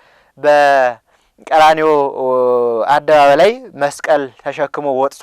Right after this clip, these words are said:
ተሰቅሏል። ያ መስቀሉ በትረ መስቀላችን ሊ-፣ አባቶቻችን መነኮሳት ይዘውት ለሚወጡት በትረ መስቀል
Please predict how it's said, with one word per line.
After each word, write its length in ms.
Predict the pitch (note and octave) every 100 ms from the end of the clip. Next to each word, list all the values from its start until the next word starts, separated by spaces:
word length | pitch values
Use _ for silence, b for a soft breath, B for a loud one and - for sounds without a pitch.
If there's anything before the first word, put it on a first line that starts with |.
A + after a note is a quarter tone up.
| F#3+
ተሰቅሏል። 500 | C#3+ D#3 C#3 D3+ A3 b b b -
ያ 160 | D#3+ F3
መስቀሉ 400 | F#3 F3+ - F#3+ A3+
በትረ 280 | D#3 F3 F#3
መስቀላችን 600 | F3 - E3 D3+ D3+ D3+
ሊ-፣ 180 | C3+ C3+ D3
አባቶቻችን 640 | D3 E3 E3+ E3+ D#3 D#3
መነኮሳት 440 | D3+ D3 D3 D3+
ይዘውት 300 | D#3 D3+ D3+ D3+
ለሚወጡት 420 | D3 D3 C#3 D3
በትረ 260 | D3+ D#3+ E3+
መስቀል 400 | E3 - - C3